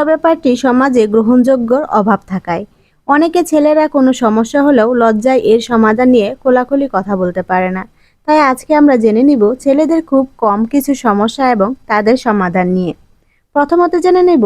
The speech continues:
ছেলেদের কাছ থেকে যে প্রশ্নগুলো আমরা প্রায় সময় পেয়ে থাকি।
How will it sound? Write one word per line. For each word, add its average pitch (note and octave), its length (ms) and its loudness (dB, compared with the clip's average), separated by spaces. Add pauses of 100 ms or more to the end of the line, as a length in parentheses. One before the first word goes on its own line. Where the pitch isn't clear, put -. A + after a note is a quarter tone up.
(180)
ছেলেদের C4 420 0
কাছ C#4+ 260 -2
থেকে D4 300 -2
যে B3 160 2
প্রশ্নগুলো B3+ 600 0
আমরা A#3 220 0 (160)
প্রায় G3+ 260 -2
সময় G3+ 320 0
পেয়ে F3 200 -2
থাকি। - 300 -10